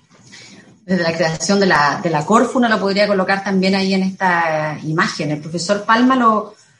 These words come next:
lo planteaba correctamente. Creo que esto forma parte de un modelo económico que se ha impuesto y que se ha mantenido prácticamente inalterable durante estos cuarenta años, y que tiene que ver con una lógica extractivista, una lógica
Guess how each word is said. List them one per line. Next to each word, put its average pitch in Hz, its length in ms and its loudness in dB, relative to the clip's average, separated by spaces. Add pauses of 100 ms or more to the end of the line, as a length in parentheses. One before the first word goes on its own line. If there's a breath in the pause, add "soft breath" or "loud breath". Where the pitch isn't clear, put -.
(180 loud breath)
lo 208 140 0
planteaba 220 1000 4 (220)
correctamente. 214 800 0
Creo 196 280 0
que 208 100 -6
esto 202 180 -6
forma 196 280 0
parte 202 400 0
de 226 160 -2
un 208 260 0
modelo 202 380 2
económico 208 800 0
que 185 260 -2
se 185 160 -2
ha 185 160 4
impuesto 208 640 -2 (420 loud breath)
y 190 100 -4
que 196 120 -2
se 208 120 -2
ha 208 60 4
mantenido 220 680 2
prácticamente 226 920 -2
inalterable 202 760 0
durante 214 380 -4
estos - 180 -20
cuarenta 196 460 -2
años, 143 320 -4 (380 soft breath)
y 196 100 -10
que 202 100 -4
tiene 240 260 0
que 240 100 -2
ver 247 180 0
con 247 140 -2
una 233 160 -2
lógica 233 640 -2
extractivista, 202 880 -6
una 185 200 -2
lógica 196 720 -2